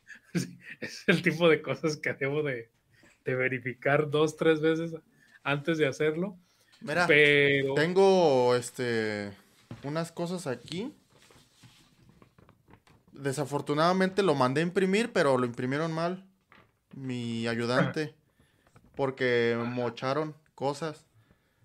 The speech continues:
Speaker 2: Es, este, la imagen de, para la gente que solo nos está escuchando,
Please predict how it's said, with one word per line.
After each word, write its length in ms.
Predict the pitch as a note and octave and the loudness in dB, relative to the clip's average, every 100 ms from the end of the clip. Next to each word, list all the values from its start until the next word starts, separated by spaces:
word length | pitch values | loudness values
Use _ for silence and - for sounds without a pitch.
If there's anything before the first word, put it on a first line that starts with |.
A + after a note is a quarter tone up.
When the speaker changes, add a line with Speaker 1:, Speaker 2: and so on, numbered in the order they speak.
| - - - _ _ _ _ | -20 -20 -20 _ _ _ _
Speaker 2:
Es, 440 | C3 D#3 F#3+ G3+ | 0 4 4 4
este, 400 | G3+ F#3 D#3 C3+ | -2 -2 2 4
la 140 | C3 B2+ | 4 4
imagen 580 | C3+ D#3+ F3 G#3 G#3+ - | 4 2 2 0 -2 -6
de, 480 | D3 F3+ A3 D4 - _ _ - | -2 4 4 2 -4 _ _ -2
para 160 | C#3 | 2
la 140 | C3 B2 | 4 4
gente 280 | D#3 G3+ | 0 -2
que 120 | G3 D#3+ | -2 -2
solo 240 | D#3+ F#3 | 0 0
nos 160 | E3+ C#3 | 0 -4
está 160 | - | -4
escuchando, 840 | D#3 - F3+ F#3 F#3 G3 A#3+ B3 | -4 -4 -8 -4 -4 -2 -4 -6